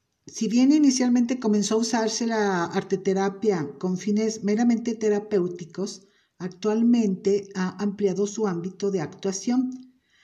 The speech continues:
sirviendo igualmente para procesos de cambio como vía de autoconocimiento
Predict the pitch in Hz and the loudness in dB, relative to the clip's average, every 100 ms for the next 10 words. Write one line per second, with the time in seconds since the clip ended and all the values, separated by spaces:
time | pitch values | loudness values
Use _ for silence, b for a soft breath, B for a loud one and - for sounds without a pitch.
0 | b - - 233 233 247 240 233 254 233 | b -12 -2 0 2 2 4 2 2 2
1 | 220 196 220 220 214 196 190 175 175 - | 2 0 -2 -2 -2 -2 -2 -4 -6 -6
2 | 170 180 175 185 190 214 254 196 180 180 | -6 -6 -4 -4 -2 -2 -2 -2 -2 -2
3 | 180 185 196 202 202 208 214 247 233 220 | 0 0 2 0 0 -2 -2 -6 -4 -4
4 | 202 220 214 196 185 202 233 | -4 -4 -2 -2 -2 -4 -6